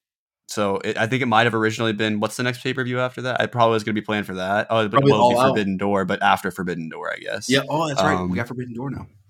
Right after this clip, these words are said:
Speaker 1: but whatever's in July or whatever. Um,
Speaker 2: Yeah,
Speaker 1: if
Speaker 2: so
Speaker 1: anything. Uh, but yeah, no, I mean, you know, it's fine. Just do it. If you're gonna be, I'd rather them do it, even if it's not gonna be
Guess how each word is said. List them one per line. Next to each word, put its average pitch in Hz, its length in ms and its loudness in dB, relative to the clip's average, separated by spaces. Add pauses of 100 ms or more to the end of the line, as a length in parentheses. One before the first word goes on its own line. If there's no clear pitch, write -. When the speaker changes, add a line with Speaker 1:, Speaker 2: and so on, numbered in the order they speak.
(500)
Speaker 1:
but 95 220 -2
whatever's 110 380 4
in 95 320 0
July 92 360 -4
or 90 80 -8
whatever. 90 380 -8 (100)
Um, 95 520 0 (580)
Speaker 2:
Yeah, 214 220 -2
Speaker 1:
if 233 60 -4
Speaker 2:
so - 260 2
Speaker 1:
anything. 90 300 -6 (800)
Uh, 98 260 2
but 123 140 4
yeah, 156 80 8
no, 147 100 8
I 123 40 8
mean, 123 320 2 (280)
you 156 160 0
know, 156 140 6
it's 147 100 -4
fine. 139 380 0 (180)
Just 117 180 -8
do 139 140 2
it. 90 140 -6
If 110 120 -4
you're 135 160 0
gonna 135 140 4
be, 135 200 0 (180)
I'd 143 160 2
rather 143 200 4
them 120 200 0
do 98 160 -4
it, 82 180 -10
even 123 160 2
if 110 80 0
it's 110 120 -4
not 110 160 2
gonna 113 120 -2
be 107 400 0